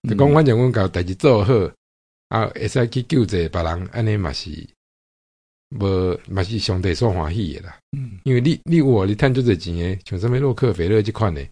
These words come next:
Speaker 1: 嗯。
Speaker 2: 伊有法度什么去学校啊，
Speaker 1: 嗯。
Speaker 2: 啊，呃，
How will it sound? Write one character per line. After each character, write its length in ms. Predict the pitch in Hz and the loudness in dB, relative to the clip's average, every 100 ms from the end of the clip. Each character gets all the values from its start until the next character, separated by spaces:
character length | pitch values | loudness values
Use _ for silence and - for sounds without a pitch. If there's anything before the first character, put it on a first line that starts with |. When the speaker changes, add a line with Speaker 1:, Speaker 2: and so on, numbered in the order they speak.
| - 98 | -10 -6
Speaker 1:
嗯。 260 | 85 82 - _ - | -6 -10 -18 _ -4
Speaker 2:
伊 80 | 127 | 0
有 80 | 120 | 2
法 100 | 135 | 2
度 180 | 120 110 | 0 0
什 100 | 123 | 0
么 160 | 120 | 0
去 220 | - 131 | 0 2
学 20 | 98 | 4
校 100 | 92 | 4
啊， 640 | 87 95 98 95 95 95 98 | 4 2 4 2 2 -2 -4
Speaker 1:
嗯。 380 | 101 92 87 82 | -4 -4 -6 -8
Speaker 2:
啊， 360 | 127 113 113 120 120 120 _ _ _ _ _ _ - | -4 -2 -2 -4 -8 -16 _ _ _ _ _ _ -12
呃， 260 | - 110 | -4 -2